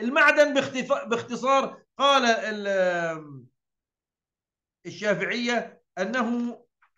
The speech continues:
آه، الذهب والفضة الخارج من الأرض، الذهب والفضة الخارج من الأرض وبحاجة لمعالجة،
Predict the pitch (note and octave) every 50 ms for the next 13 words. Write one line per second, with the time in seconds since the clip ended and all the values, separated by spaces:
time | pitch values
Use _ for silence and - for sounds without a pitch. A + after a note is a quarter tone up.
0 | _ _ F3 F#3+ F#3+ F#3+ F#3+ F#3 F#3 F3+ F3+ F3 F3 E3+ E3+ E3 E3 E3 D#3+ D#3
1 | D3+ D3+ D3 C#3+ C#3 C#3 - _ _ _ _ _ _ _ _ F#3 E3+ E3 - D4
2 | B3 B3+ B3 B3 A#3 A3 - A3 C#4 C#4 G#3+ G#3+ C4+ C4+ - A#3+ A#3 - B3 C#4
3 | C#4+ D4 C#4+ C#4 B3 A3 A#3 B3 A#3+ A#3+ - A3 A#3 A#3 - D#3+ C#3 A#2+ - _
4 | _ _ _ _ _ _ _ _ _ _ _ _ _ _ _ _ _ _ _ _
5 | _ _ _ _ _ _ _ _ _ _ _ _ _ _ _ - C3 B2+ - B3
6 | A#3 A#3 A3+ A3+ A3 G#3+ - A#3 A3+ E3+ D#3 F#3+ G3+ G3+ A#3+ - - - D#4 E4
7 | E4 D#4+ D4 A#3+ C#4+ C#4+ C#4 C4+ C4 A3 G#3+ F3 C3+ - _ _ _ _ _ _
8 | _ _ _ _ _ _ _ _ _ _ _ _ _ _ _ _ _ _ _ _
9 | _ _ _ E3 F#3 G3+ F3+ E3 F3+ F3+ A#3 C4+ D4 C#4+ A3+ C#4 C4+ C4 B3+ B3+
10 | A#3+ A3 A#3+ C4+ D4 D#4 D4+ C4+ A#3 F3+ C#3+ D3 A#2 - -